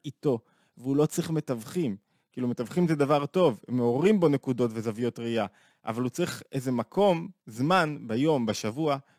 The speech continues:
שבו אנחנו צריכים, שבו אנחנו מתאמצים בזכות עצמנו, שבו אני קורע את עצמי, שב שעה, לא מבין, לא מבין, לא מבין, לא מבין, נופלות לי קושיות, אבל אני מחפש את האמת, ומתוך החיפוש, וזה שאני לא מתבייש לחפש, מתוך האיסורים והחיפוש,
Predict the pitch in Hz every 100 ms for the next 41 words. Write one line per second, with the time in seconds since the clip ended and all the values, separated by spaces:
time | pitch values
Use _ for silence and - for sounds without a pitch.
0 | _ _ 135 123 160 - _ 117 120 131
1 | 131 180 156 151 170 160 165 - _ 151
2 | - 131 127 - 175 151 123 - 113 131
3 | 110 - 110 98 95 _ _ - 131 165
4 | 165 151 156 151 143 113 - 113 _ _
5 | _ - 180 147 175 151 147 175 143 110
6 | 117 156 175 131 113 127 170 165 127 127
7 | 156 165 131 160 165 - 143 180 165 156
8 | 151 - 180 185 _ _ _ _ _ 131
9 | 127 117 120 123 - 175 156 - 120 113
10 | 117 - 123 123 - 185 160 - 160 -
11 | 156 - - _ _ _ _ _ - 120
12 | 160 175 160 165 190 160 160 160 160 143
13 | 160 165 - _ _ _ - - 175 180
14 | 165 - 160 180 151 147 - 185 -